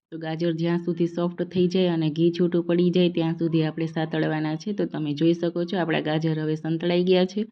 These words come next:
તો હવે આપણે એમાં પાંચસો એમ એલ ગરમ દૂધ એડ કરી દેવાનું છે, અને બરાબર એકવાર હલાવી લેવાનું છે.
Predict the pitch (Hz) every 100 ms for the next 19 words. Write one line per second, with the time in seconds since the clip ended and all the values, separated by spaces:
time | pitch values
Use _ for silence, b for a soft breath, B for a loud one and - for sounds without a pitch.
0 | B B B B 165 160 160 156 156 165
1 | 165 160 160 160 165 165 160 160 156 160
2 | 160 165 160 165 160 160 160 160 170 165
3 | 165 170 170 175 175 202 - B B B
4 | - 156 160 160 160 160 160 165 165 160
5 | 156 156 156 160 165 165 170 175 175 180
6 | 175